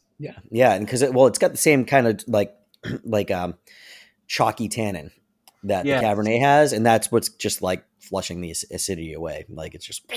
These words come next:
Speaker 1: gone, um, which is, uh, not a bad thing at all. Um, but
Speaker 2: No.
Speaker 1: man, that, lot of blackberries on that finish.
Speaker 2: There is a lot of berry. There's a lot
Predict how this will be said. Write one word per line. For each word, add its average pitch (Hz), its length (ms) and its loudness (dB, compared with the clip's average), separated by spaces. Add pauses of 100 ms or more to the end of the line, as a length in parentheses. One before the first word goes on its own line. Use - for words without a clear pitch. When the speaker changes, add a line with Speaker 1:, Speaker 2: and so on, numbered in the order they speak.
(340)
Speaker 1:
gone, 85 320 -12 (380)
um, 87 340 -6 (400)
which 95 180 -6
is, 90 220 -8
uh, 104 100 -4
not 104 280 2
a 98 40 -2
bad 110 200 0
thing 80 100 -10 (220)
at 90 100 -6
all. 85 380 -4
Um, 85 240 -10
but - 120 -14
Speaker 2:
No. 104 100 -6
Speaker 1:
man, 104 220 -2
that, 104 200 -2
lot 101 320 -6
of 104 100 -10
blackberries 101 540 -4
on 87 120 -6
that 80 180 -10
finish. 90 360 -6 (1600)
Speaker 2:
There 147 120 -2
is 196 200 -4
a 208 60 -4
lot 131 260 2
of 117 100 -8
berry. 110 380 -8 (180)
There's 139 180 -8
a 131 60 0
lot 120 540 0